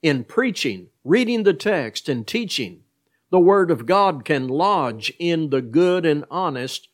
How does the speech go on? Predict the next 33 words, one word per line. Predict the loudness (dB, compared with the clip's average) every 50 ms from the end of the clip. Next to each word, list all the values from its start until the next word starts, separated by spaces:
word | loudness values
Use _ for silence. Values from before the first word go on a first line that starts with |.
| _ _ _ _ _ _
hearts | -2 2 2 4 4 2 0 -4 -6 -6 -4
of | -4 -4 -6 _
people. | _ -4 -4 -4 -4 -6 -10 -10 -10 _ _ _ _ _ _ _ _
And | 0 0 2 2
that's | 2 0 0 -2 0
where | 4 4 4 4 4
conversion | 0 0 0 0 2 2 2 2 0 0 -2 -2 0 -2
occurs. | -2 -2 -4 -4 -4 -2 -4 -4 -6 -10 -16 -20 _ _ _ _
Character | 0 2 2 2 2 0 -2 -2 -2 -2
changes | -2 0 0 0 2 2 2 0 -2 -4 -6 -6 -6 -8
and | -8 -8 -10 -14 _ _ _
fellowship | _ _ 2 2 2 4 2 2 2 2 2 2 2 2
with | 0 0 0 2
God | 2 4 4 4 0 -2 -2
begins, | -2 -2 -2 0 0 0 0 -2 -2 -6 -8 -8 -6
sin | -4 -2 0 2 2 2 0 -2
forgiven. | -2 -2 -4 0 2 2 2 2 -2 -6 -10 -12 _ _ _ _
But | -2 -2 0
sometimes | 0 0 0 0 -2 -2 -2 0 0 0 0 -2 -4 -6 -8 -10 -14 _ _ _ _ _ _
the | -6 -4
Word | -2 0 0 0 0 0
of | -2 -4 -2
God | -2 0 0 0 -2 -4 -6 -6
falls | -4 -2 0 0 -2 -2 -2
into | -2 -2 -2 -4 -4 -4 -6 -6 -6
a | -6
heart | -4 -2 0 0 0 0 -2 -4
that | -6 -6 -6
is | -8 -10 -8 -6
not | -4 -2 0 0 -2 -4 -6 -4
good | -2 -2 0 0
and | 0 -2 -2 -2
honest. | -2 -4 -4 -6 -10 -14 -18 -20 -20 _ _